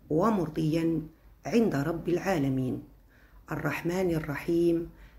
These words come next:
الذي دحى الأرض والأقاليم واختص موسى الكليم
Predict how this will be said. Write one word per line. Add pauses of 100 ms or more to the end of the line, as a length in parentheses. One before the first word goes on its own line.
(180)
الذي
دحى
الأرض
والأقاليم (420)
واختص
موسى
الكليم